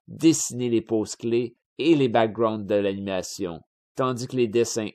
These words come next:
in-between, l'ancrage en selle et le rendu en pellicule furent confiés à Toei Animation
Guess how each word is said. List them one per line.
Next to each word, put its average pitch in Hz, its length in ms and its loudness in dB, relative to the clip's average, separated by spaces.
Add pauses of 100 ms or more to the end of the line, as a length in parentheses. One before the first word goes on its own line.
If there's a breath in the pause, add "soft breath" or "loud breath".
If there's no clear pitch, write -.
in-between, 123 880 -2
l'ancrage 127 680 2
en 110 140 -4
selle 113 560 -2 (160)
et 131 120 -2
le 113 120 6
rendu 123 640 -2
en 156 160 -2
pellicule 131 680 0 (120)
furent - 360 0
confiés 131 680 -2 (100)
à 95 200 -4
Toei 143 380 4
Animation 120 840 -2